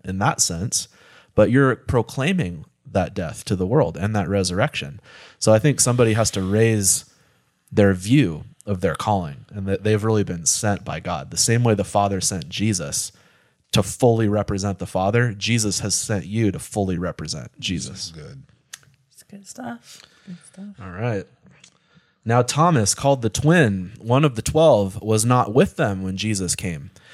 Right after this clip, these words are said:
Speaker 1: The other disciples therefore said to him, "We have seen the Lord."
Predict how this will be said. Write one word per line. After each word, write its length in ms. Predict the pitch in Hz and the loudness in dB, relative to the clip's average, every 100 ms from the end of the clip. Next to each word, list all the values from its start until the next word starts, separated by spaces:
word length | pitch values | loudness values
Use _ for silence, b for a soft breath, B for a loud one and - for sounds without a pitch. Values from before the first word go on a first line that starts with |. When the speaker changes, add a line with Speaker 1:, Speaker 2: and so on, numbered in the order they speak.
| B B | B B
Speaker 1:
The 120 | 107 | 6
other 200 | 123 165 | 8 6
disciples 520 | 127 - 123 117 110 98 | 4 4 4 4 0 2
therefore 460 | 110 110 113 104 | 2 2 4 2
said 280 | 95 120 120 | 4 2 0
to 80 | 98 | 0
him, 300 | 101 90 82 | -2 -4 -8
"We 160 | - 117 | -4 0
have 140 | 117 | 2
seen 280 | - 98 101 | 2 0 0
the 80 | 98 | 0
Lord." 460 | 107 113 95 87 | 2 4 4 2